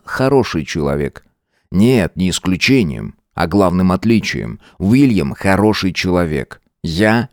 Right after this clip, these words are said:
нет. По его душу не придёт дьявол, чтобы вырезать её, бросить в раковину и выжечь газовой горелкой. Ты можешь ненавидеть игру, но не игроков.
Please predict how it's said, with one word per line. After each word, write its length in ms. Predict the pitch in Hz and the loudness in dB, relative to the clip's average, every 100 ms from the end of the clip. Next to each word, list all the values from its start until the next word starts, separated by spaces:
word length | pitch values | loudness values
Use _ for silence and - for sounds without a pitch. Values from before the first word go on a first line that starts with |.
| _ | _
нет. 500 | 95 101 87 69 - _ _ _ _ | 2 4 2 -2 -10 _ _ _ _
По 80 | - | 2
его 240 | 127 127 131 | 2 4 2
душу 400 | 101 151 131 104 | 2 2 2 0
не 120 | 101 | 0
придёт 400 | 107 107 127 117 | 2 2 2 2
дьявол, 460 | 92 117 135 95 | 0 2 2 0
чтобы 280 | 78 - 92 | 0 0 0
вырезать 580 | 92 123 139 98 90 - | 2 2 2 2 -2 -6
её, 260 | 78 71 - - - | -4 -4 -6 -12 -4
бросить 440 | 117 135 117 92 | 0 2 0 -2
в 80 | 85 | 0
раковину 480 | 120 127 101 95 98 | 0 0 0 2 2
и 80 | |
выжечь 440 | 92 90 113 107 87 | 2 0 -2 -2 0
газовой 400 | 101 95 95 101 | 0 2 0 0
горелкой. 680 | 98 104 107 85 - 64 - _ _ _ | 2 2 2 2 -4 -10 -12 _ _ _
Ты 120 | 117 | -2
можешь 420 | 120 113 101 - | 0 0 -2 -2
ненавидеть 760 | 107 104 98 85 92 90 87 - | 2 4 4 2 0 -2 -4 -4
игру, 440 | 80 82 87 73 - _ _ | -4 -2 -2 -4 -10 _ _
но 240 | 87 92 | -2 0
не 240 | 92 92 87 | 2 2 0
игроков. 720 | 80 87 82 - 82 - - | 0 -2 -2 0 0 0 -12